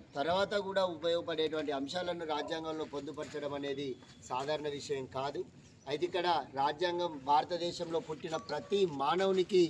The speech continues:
ఉపయోగపడే విధంగా ఎంతో దార్శనికతో రాసినటువంటి అంబేద్కర్కి ప్రజలందరి తరపున మేము ధన్యవాదాలు తెలియజేస్తున్నాం. అతడు అందించినటువంటి ఫలాలను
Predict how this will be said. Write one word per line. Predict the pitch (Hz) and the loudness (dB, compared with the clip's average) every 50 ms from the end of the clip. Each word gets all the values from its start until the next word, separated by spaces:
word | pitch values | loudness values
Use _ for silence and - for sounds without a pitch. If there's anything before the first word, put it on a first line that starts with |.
| 131 - - - - - - - - - | 2 -4 -16 -20 -20 -20 -20 -16 -12 -10
ఉపయోగపడే | 143 131 160 180 180 180 175 151 170 165 160 165 | -4 0 4 6 6 6 6 4 2 2 4 2
విధంగా | 160 160 147 156 156 156 156 165 160 156 143 - - - - - | 2 2 0 0 0 4 4 6 6 6 6 4 0 -10 -18 -10
ఎంతో | 135 135 143 151 143 180 175 165 151 139 135 135 | -8 -6 -6 0 4 6 6 6 4 2 0 2
దార్శనికతో | 143 139 151 147 - 170 175 170 175 165 - 170 160 | 2 4 4 2 2 0 0 0 0 0 2 2 4
రాసినటువంటి | 156 147 143 143 - 156 156 147 151 147 147 143 139 | 6 4 4 4 0 -4 -4 -4 -4 -4 -2 -2 0
అంబేద్కర్కి | 139 131 131 135 151 151 - - 165 147 139 120 156 143 131 117 - - - - - - - - - | -2 -2 0 0 0 0 0 0 0 0 0 0 -2 -2 -4 -6 -10 -16 -18 -18 -16 -16 -16 -12 -6
ప్రజలందరి | 131 135 135 143 151 151 147 151 160 180 180 180 | -4 -2 0 0 2 2 2 4 4 6 4 4
తరపున | 175 175 160 160 156 160 160 | 2 0 -2 -2 -2 -2 -4
మేము | 156 151 151 143 139 | -2 -2 -4 -4 -4
ధన్యవాదాలు | 135 131 131 127 135 143 143 147 147 143 147 139 117 135 | -4 -4 -2 0 0 2 2 2 2 2 0 -2 -2 -4
తెలియజేస్తున్నాం. | 139 135 139 131 139 139 131 - - 143 139 143 151 165 - - - - - - - - - - - | -4 -4 -4 -4 -4 -4 -6 -6 -8 -6 -4 -4 -4 -6 -8 -12 -20 -20 -20 -20 -20 -20 -12 -8 -4
అతడు | 123 170 170 165 165 160 156 143 - - - | 0 2 4 4 4 4 2 0 -2 -4 -8
అందించినటువంటి | 143 147 160 175 185 170 185 175 185 175 160 170 160 160 | -4 0 2 2 2 4 4 2 4 4 4 2 2 0
ఫలాలను | - - 143 151 165 175 175 175 180 175 175 | 0 0 0 2 4 4 4 4 4 2 0